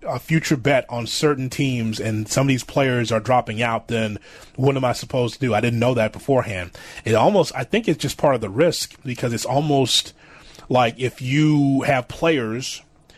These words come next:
that, uh, are injured and you didn't know it and you already placed a bet, then you're just kinda screwed. You're kinda S O L. And for players that drop out, I don't think there's a refund, uh, if you've already placed a, a future bet on a team.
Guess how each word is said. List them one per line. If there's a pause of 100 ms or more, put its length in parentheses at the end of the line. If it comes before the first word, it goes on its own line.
(280)
that, (640)
uh,
are
injured
and
you
didn't
know
it
and
you
already
placed
a
bet,
then
you're
just
kinda
screwed.
You're
kinda
S
O
L. (680)
And
for
players
that
drop
out,
I
don't
think
there's
a
refund, (280)
uh,
if
you've
already
placed
a,
a
future
bet
on
a
team.